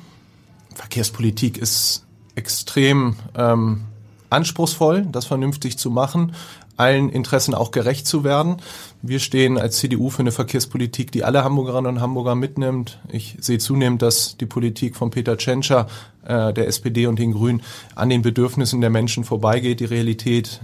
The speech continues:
ist die, dass wir, ähm, weiterhin hohe Kfz-Zahlen in Hamburg haben. Die Hamburgerinnen und Hamburger, ähm, wollen ihr Auto ganz offensichtlich, äh, behalten und deshalb, ähm, sagen wir als C D U auch,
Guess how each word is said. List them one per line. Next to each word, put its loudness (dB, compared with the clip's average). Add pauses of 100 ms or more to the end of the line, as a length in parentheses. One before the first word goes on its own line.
ist -4
die, 4
dass -2
wir, 4
ähm, 0 (100)
weiterhin 2 (320)
hohe 2
Kfz-Zahlen 0
in -4
Hamburg -2
haben. 0
Die -2
Hamburgerinnen -2
und -2
Hamburger, 2 (400)
ähm, 0
wollen 4
ihr 4
Auto 2
ganz -2
offensichtlich, -2
äh, 0
behalten 0
und -2
deshalb, -2
ähm, 0
sagen 2
wir 0
als -2
C -4
D 0
U 0
auch, 2